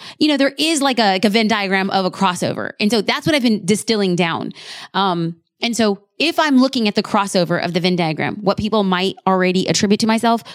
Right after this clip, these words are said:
but also the things that I needed to hear as my former self, the words that come in would be resilience. Like, people say that, like,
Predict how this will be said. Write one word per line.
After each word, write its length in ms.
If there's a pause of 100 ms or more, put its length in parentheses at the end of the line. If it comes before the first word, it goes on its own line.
but 160
also 280
the 80
things 260
that 100
I 60
needed 280
to 60
hear 180
as 100
my 100
former 280
self, 240 (380)
the 180
words 300
that 120
come 180
in 280 (280)
would 120
be 120
resilience. 800 (520)
Like, 140
people 280
say 240
that, 240
like, 320